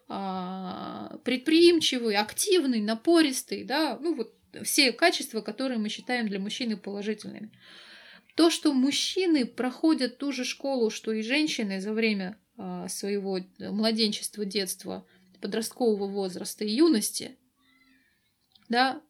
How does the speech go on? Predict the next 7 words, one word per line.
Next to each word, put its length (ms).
это 220
вообще 320
как-то 640
в-, 500
выпало 380
из 160
поля. 400